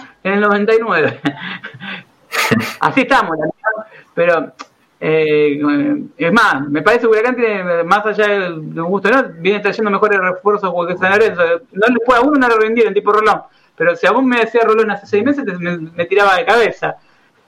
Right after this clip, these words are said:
Eh, hoy lo fi-, veo a José Luis Gómez, que también viene lesionado, todo, pero no me parece un buen, mal lateral. Eh, trajo un par, trajo al chico que dejamos libre nosotros, eh, Jonas Acevedo,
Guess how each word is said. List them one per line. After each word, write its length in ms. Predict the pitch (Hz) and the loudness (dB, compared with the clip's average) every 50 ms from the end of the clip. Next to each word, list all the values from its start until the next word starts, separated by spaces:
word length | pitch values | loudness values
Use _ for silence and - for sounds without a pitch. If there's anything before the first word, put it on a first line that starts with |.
| _ - | _ -6
Eh, 880 | 165 160 151 151 151 151 151 147 151 151 151 147 147 147 143 147 - - _ _ _ _ _ _ | -2 -2 0 0 0 0 0 0 0 0 0 0 0 -2 -2 -4 -6 -8 _ _ _ _ _ _
hoy 180 | - 208 233 233 | 2 2 4 4
lo 120 | 220 196 - | 2 0 0
fi-, 120 | - 196 | -2 0
veo 160 | 196 220 214 | 2 2 2
a 20 | 214 | 2
José 240 | - 214 220 220 | 0 0 0 2
Luis 140 | 220 220 226 | 2 4 4
Gómez, 240 | 240 254 247 226 196 | 4 2 2 0 -2
que 40 | 165 190 | 0 0
también 240 | 190 180 160 151 147 165 | 0 0 -2 -6 -8 -4
viene 220 | 175 190 202 190 | -2 0 0 0
lesionado, 640 | 185 175 180 - 190 208 220 226 220 208 196 180 | -2 -4 -4 -2 0 2 2 4 4 2 2 2
todo, 180 | 247 269 269 - | 2 2 2 2
pero 160 | 180 170 165 | 0 -2 -2
no 120 | 160 175 180 | -2 -2 -2
me 100 | 175 175 | -2 0
parece 260 | 175 170 170 - 180 | 0 -2 -2 -2 -8
un 80 | 170 | -4
buen, 140 | 170 170 170 170 165 165 160 | -2 -2 -2 -2 -2 -4 -4
mal 240 | 165 170 175 175 170 | -2 0 0 0 0
lateral. 540 | 165 151 170 180 220 233 233 214 208 208 - - - _ _ _ _ - | -2 -2 0 2 2 4 4 2 0 -4 -6 -16 -20 _ _ _ _ -2
Eh, 280 | 156 160 151 147 147 147 | 0 2 2 2 2 2
trajo 260 | 226 269 254 - 233 | 2 2 2 2 -2
un 80 | 202 185 | -2 0
par, 180 | 202 196 190 180 180 175 185 - | 0 0 0 0 -2 -4 -2 0
trajo 220 | 247 254 254 247 220 | 2 2 2 2 0
al 60 | - | 0
chico 420 | - 254 - 226 220 190 - - - _ _ | -2 -2 2 2 2 2 2 -4 -8 _ _
que 80 | - 175 | -6 -4
dejamos 280 | 175 - 214 208 196 202 | -4 -2 -2 -2 0 0
libre 200 | 208 202 196 190 | 2 2 0 0
nosotros, 600 | 233 233 - 392 330 190 165 147 143 143 143 139 - _ _ _ _ - | -2 -2 -2 -2 -2 -2 -2 -2 -2 -4 -6 -10 -16 _ _ _ _ -12
eh, 280 | 156 156 156 156 147 147 | -6 -2 0 0 0 0
Jonas 240 | - 220 214 196 - | 0 0 0 0 0
Acevedo, 260 | 175 - - 247 | 0 0 2 2